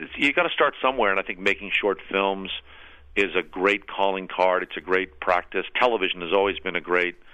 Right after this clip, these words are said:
uh, training ground as well to tell longer form stories. But part of it is you just gotta do it. So I was, you know, the time working and making s-, short films was sort of my film school. I got to make fifty of those, and that's how you learn.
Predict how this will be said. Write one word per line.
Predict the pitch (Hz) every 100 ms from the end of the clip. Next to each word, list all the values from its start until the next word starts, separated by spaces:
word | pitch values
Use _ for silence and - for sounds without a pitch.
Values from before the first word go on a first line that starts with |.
| - - - - - -
uh, | 87 85 85 -
training | - 110 98
ground | 85 90 90 85
as | 82
well | 80 92 98 85
to | - - -
tell | 87 85 87 -
longer | 87 87 80 82 -
form | 87 82 -
stories. | 90 82 80 78 - - - - - -
But | - 117 - _
part | - 127
of | 117
it | 101
is | 92
you | 101
just | -
gotta | 101 85 -
do | 85
it. | 76 - -
So | 87 82 - - - - -
I | -
was, | 107 98 - - -
you | 107
know, | 92
the | 90 87 - - _ _ -
time | 117 117 104
working | 110 107 107
and | 95 95
making | 90 92
s-, | - - - -
short | - 98 -
films | 113 101 90
was | 92 -
sort | 92
of | 80
my | 80
film | 78 78 76
school. | - - 50
I | -
got | -
to | 76
make | 78 -
fifty | 90 50
of | 50
those, | 50 50 50 50
and | 50 - - - - - _ _ _
that's | - 92
how | 98
you | 101
learn. | 104 123